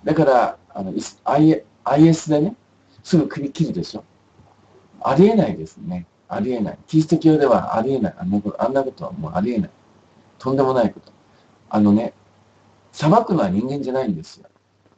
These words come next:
裁くのは神様であって、ね、人間が裁い、裁いちゃいけないんです。だからイスラム教のね、えー、問題は、えー、許さないで、人間が裁くというところに問題があります。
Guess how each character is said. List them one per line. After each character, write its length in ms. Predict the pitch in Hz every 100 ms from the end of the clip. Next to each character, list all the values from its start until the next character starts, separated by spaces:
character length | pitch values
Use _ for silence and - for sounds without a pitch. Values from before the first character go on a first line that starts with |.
| _ _ _ _ _ _ _
裁 140 | - 170 220
く 80 | -
の 60 |
は 80 | 110
神 260 | - 269 311
様 240 | - 87
で 120 | 90
あ 60 | 92
っ 80 | -
て、 340 | - 85 - _ _ _ _ -
ね、 160 | 110 - _ _ -
人 220 | 143 196
間 180 | 202 196
が 160 | 190 170
裁 380 | - 160 165
い、 80 | 151 -
裁 260 | - 135 139
い 40 |
ち 100 | -
ゃ 20 | -
い 40 |
け 100 | -
な 100 | -
い 40 |
ん 20 | -
で 120 | _
す。 180 | _ _ _ _ -
だ 100 | 147
か 80 | 131
ら 60 |
イ 100 | -
ス 160 | - 175
ラ 80 | 180
ム 120 | 160
教 240 | 175 165
の 360 | 165 170 - - _ _
ね、 160 | - - _ _ _ _ _
え 140 | 95 98
ー、 40 |
問 220 | 110 135
題 200 | 135 127
は、 340 | 127 139 - - _ _ _ _
え 280 | 87 85 - - _ _ _ _ _ -
ー、 80 | 151
許 100 | 190
さ 160 | 214
な 140 | 190 110
い 100 | -
で、 100 | - _
人 240 | 123 160 185
間 180 | 185
が 80 | 175
裁 180 | 160 139 175
く 120 | 175
と 100 | -
い 80 | 101
う 80 | 101
と 100 | -
こ 100 | 175
ろ 60 | 185
に 80 |
問 200 | 107 98
題 180 | 87 92
が 60 | 73
あ 20 |
り 60 | -
ま 140 | -
す。 160 | _